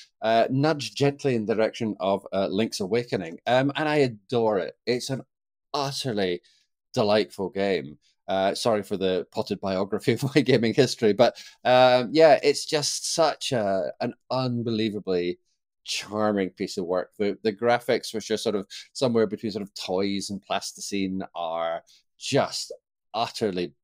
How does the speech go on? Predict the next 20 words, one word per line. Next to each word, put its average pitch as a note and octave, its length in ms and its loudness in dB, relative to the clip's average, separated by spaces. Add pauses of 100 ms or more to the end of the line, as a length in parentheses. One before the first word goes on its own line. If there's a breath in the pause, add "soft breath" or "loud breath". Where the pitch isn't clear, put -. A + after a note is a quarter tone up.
(240)
beguiling. F#2 920 -2
It's - 460 -6 (120)
so - 520 -4
well A2+ 240 6
put - 220 -8
together. F#2+ 580 -2 (380 soft breath)
Um, F#2+ 580 0 (260)
the, A2 300 4
you G#2+ 140 -2
know, E2 140 -10
the G2 100 -10
soundtrack A#2+ 760 -2
is - 160 -12 (140)
really, G2+ 500 0
really F#2+ 460 -2
amazing. F2+ 340 -8
We F2+ 80 -8
talk - 180 -4
about, F#2+ 280 -2
uh, F2 180 -2